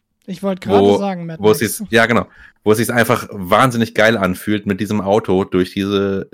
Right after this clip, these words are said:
Speaker 2: diese, äh, Welt zu fahren. Und d-, das macht dann alles andere. Und klar, auch der Car Combat und so, da sind ein paar coole Aspekte drin. Aber so das zentrale Ding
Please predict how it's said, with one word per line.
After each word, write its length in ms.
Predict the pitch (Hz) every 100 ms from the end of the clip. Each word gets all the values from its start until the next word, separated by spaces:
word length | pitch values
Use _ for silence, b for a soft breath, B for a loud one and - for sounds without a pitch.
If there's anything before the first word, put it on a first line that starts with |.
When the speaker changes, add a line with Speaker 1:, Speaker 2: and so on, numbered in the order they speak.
| 101
Speaker 2:
diese, 1080 | 101 101 101 104 101 104 101 104 104 104 101
äh, 160 | 92
Welt 320 | 104 127 143 -
zu 80 |
fahren. 460 | 92 85 80 82 113 B B B B B B B
Und 200 | 113 101
d-, 60 | 107
das 280 | 113 107 -
macht 340 | 117 117 120
dann 140 | 120 117
alles 340 | 113 131 139
andere. 380 | 113 123 123 127
Und 160 | 92
klar, 180 | 95 98
auch 120 | 87
der 140 | - 90
Car 280 | - 98 104
Combat 400 | 110 104 101 95
und 100 | 92
so, 80 | 92
da 80 | 87
sind 100 | 92
ein 60 |
paar 140 | 104 101
coole 160 | 98
Aspekte 300 | 90 - 98
drin. 280 | 92 92 101 B B _ _
Aber 180 | 110 101
so 140 | 98
das 320 | 98 - - -
zentrale 540 | 107 95 - 139 135
Ding 360 | 123 123 85